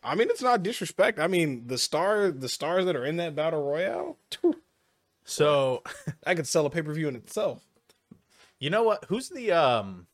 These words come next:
Speaker 2: who's the Raw Tag Team Champion, or not the Raw? Who's the women's tag champs right now?
Speaker 1: Dakota Kai and Io Sky.
Speaker 2: Dakota, Io.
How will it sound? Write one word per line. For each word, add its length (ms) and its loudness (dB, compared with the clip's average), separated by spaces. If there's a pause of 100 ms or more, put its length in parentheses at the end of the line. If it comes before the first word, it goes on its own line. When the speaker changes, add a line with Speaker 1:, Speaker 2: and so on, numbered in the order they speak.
(360)
Speaker 2:
who's 100 -4
the 140 -8 (160)
Raw 180 6
Tag 240 -4
Team 160 -12
Champion, 340 -12
or 140 -2
not 160 -6
the 60 -12
Raw? 120 -8
Who's 160 -8
the 160 0
women's 460 -8
tag 240 -8
champs 320 -16
right 140 -12
now? 160 -16
Speaker 1:
Dakota 400 -4
Kai 320 -10
and 280 -14
Io 180 -16
Sky. 340 -12 (160)
Speaker 2:
Dakota, 420 2
Io. 380 0